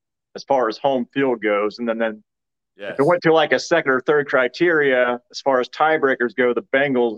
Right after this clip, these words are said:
Speaker 1: also have a tiebreaker over the Chiefs 'cause they beat them straight up. But that's why, yeah, what you were reading out earlier, I, I'm not sure how to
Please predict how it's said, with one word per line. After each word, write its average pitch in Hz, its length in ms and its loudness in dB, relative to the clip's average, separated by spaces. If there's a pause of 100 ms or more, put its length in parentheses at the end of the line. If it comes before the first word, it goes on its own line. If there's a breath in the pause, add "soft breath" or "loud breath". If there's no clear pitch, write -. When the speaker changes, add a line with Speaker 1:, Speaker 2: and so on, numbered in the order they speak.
Speaker 1:
also 143 320 0
have 113 140 0
a 101 40 -8
tiebreaker 110 440 0
over 113 80 0
the 98 40 -10
Chiefs - 280 -8
'cause 120 80 0
they 110 60 0
beat 131 240 -2
them 110 120 -6
straight 113 320 0
up. 113 200 0 (380)
But 113 300 0 (1400)
that's 147 200 0
why, 147 520 2 (800)
yeah, 120 200 0
what 117 160 0
you 131 80 0
were 120 80 0
reading 123 260 0
out 117 100 0
earlier, 117 360 0
I, 104 100 0 (520)
I'm 123 100 -4
not 117 140 -2
sure 117 140 -4
how 110 100 0
to 95 180 -4